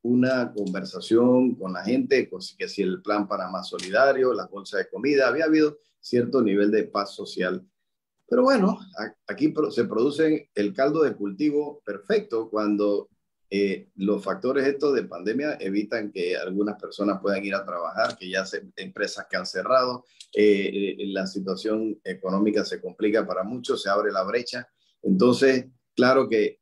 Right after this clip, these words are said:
vienen los excesos, Milton, que eso que tú mencionabas, esos excesos que, que se han evidenciado y que entonces ahora hay que corregir. Es que hay que corregirlo, porque hay que corregirlo.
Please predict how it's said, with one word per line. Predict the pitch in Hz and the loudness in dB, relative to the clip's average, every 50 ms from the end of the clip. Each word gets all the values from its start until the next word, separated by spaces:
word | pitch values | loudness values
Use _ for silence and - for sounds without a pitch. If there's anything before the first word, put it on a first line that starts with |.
| _ _ | _ _
vienen | - 117 139 147 156 151 | 0 2 4 4 6 4
los | 131 117 | 4 4
excesos, | 120 120 - - 165 156 - - 101 98 | 2 2 2 2 0 0 0 -2 -6 -4
Milton, | 117 131 135 117 95 101 98 95 95 92 | -4 -4 -4 -6 -8 -10 -12 -12 -10 -4
que | 113 107 | -4 -4
eso | - - 117 | -4 -4 -4
que | 110 107 | -4 -4
tú | 95 101 120 120 | 0 2 2 4
mencionabas, | 120 120 107 - - 95 98 110 110 101 98 101 - | 4 4 0 0 -2 -4 -2 -2 -2 -2 -4 -2 0
esos | 143 156 160 156 - - 135 107 | 2 2 2 0 -4 -8 -12 -12
excesos | 98 95 - - 147 147 143 139 139 143 123 - - | -12 -16 -4 2 4 6 6 4 2 -2 -4 -2 -6
que, | 104 98 - _ _ | -6 -8 -8 _ _
que | 90 92 | -20 -20
se | - - | -12 -10
han | 95 104 120 120 - - _ _ _ _ _ _ _ _ | -10 -8 -8 -10 -14 -16 _ _ _ _ _ _ _ _
evidenciado | 104 87 98 101 110 127 135 127 120 98 113 120 113 113 113 117 117 117 - _ _ _ _ _ _ _ _ _ - | -16 -10 -4 0 0 2 2 2 0 0 0 2 2 4 4 2 -2 -4 -8 _ _ _ _ _ _ _ _ _ 0
y | 139 127 123 | 0 0 2
que | - 135 | 4 4
entonces | 131 127 123 156 160 156 - 165 | 2 4 4 2 0 0 0 0
ahora | 151 160 170 170 180 | 2 2 2 0 0
hay | 175 | 0
que | 180 175 170 | -2 -4 -2
corregir. | - 156 147 156 147 156 202 202 165 - - - _ _ _ _ _ _ _ _ - | -2 -4 -4 -4 -4 -4 -2 -2 -2 -4 -6 -16 _ _ _ _ _ _ _ _ -18
Es | - - | -14 -4
que | - 113 | 0 0
hay | 117 120 | 2 2
que | 131 147 139 | 2 -2 -2
corregirlo, | - 104 95 - 98 92 95 147 180 190 - 113 95 95 | -2 -4 -4 -4 -6 -8 -4 -2 0 0 0 0 -2 -4
porque | 95 92 92 95 104 | -6 -8 -4 0 0
hay | 113 123 | 0 2
que | - 160 - | 2 0 0
corregirlo. | - 107 - - 95 92 143 202 226 190 - - - - | 0 -4 -4 -4 -8 -4 -2 -2 0 0 -4 -6 -8 -14